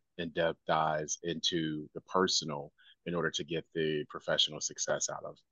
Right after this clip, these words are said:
uh, my people. So that's what was kind of the genesis of this entire book. The net net of it is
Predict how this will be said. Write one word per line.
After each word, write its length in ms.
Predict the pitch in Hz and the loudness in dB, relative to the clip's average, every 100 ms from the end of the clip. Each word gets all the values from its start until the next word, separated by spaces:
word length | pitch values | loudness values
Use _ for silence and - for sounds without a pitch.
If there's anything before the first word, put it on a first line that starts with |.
| - | -8
uh, 80 | 65 - - | -8 -8 -12
my 100 | 73 - | -12 -8
people. 380 | 90 76 - - _ _ - - _ | -8 -8 -12 -14 _ _ -20 -20 _
So 380 | - 92 85 78 _ 87 | 2 4 4 -2 _ 8
that's 320 | 107 107 - | 10 10 6
what 320 | 98 98 90 - _ _ _ | 6 8 8 2 _ _ _
was 160 | 87 - | -8 -4
kind 180 | 90 82 | -2 -2
of 140 | 76 | -2
the 160 | 80 78 | -4 0
genesis 560 | - - - 80 76 | -2 -2 -4 -4 -4
of 100 | 73 | -6
this 340 | 76 73 - - _ _ _ | -8 0 0 0 _ _ _
entire 340 | 80 - 69 62 | -10 -2 -2 -2
book. 220 | 64 52 - _ _ _ _ 87 | -6 -8 -10 _ _ _ _ 2
The 440 | 98 90 87 78 | 4 6 4 2
net 280 | 90 110 - | 8 8 10
net 200 | 110 92 | 8 8
of 220 | 85 78 | 6 4
it 140 | 82 73 | 0 -2
is 540 | 80 82 80 80 76 | 0 2 2 0 -2